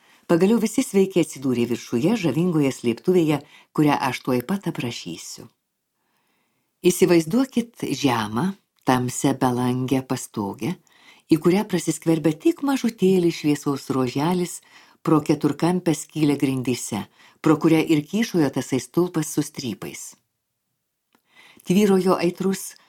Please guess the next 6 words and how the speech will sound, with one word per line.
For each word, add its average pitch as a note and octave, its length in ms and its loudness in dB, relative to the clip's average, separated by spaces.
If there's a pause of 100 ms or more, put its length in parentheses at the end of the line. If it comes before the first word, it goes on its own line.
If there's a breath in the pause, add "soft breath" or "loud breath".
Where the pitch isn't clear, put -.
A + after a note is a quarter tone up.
(240 soft breath)
kukurūzlapių E3+ 720 2
kvapas, D3+ 520 -2
nors C#3+ 280 -2
kukurūzų D3 560 0
ten C#3 240 -2
nebebuvo, B2+ 680 -2